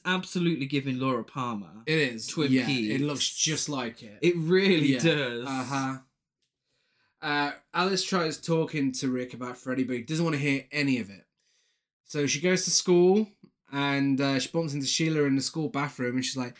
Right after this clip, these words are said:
Speaker 2: "We have matching luggage."
Speaker 1: Matching luggage.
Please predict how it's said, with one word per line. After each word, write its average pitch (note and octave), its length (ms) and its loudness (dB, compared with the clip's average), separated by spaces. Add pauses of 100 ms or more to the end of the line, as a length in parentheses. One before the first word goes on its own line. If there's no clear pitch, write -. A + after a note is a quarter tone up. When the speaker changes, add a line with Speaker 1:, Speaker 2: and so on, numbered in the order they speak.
(340)
Speaker 2:
"We D3 140 0
have F#3 260 2
matching F3+ 360 2
luggage." D#3 720 -2 (1400)
Speaker 1:
Matching - 320 -20 (100)
luggage. - 400 -20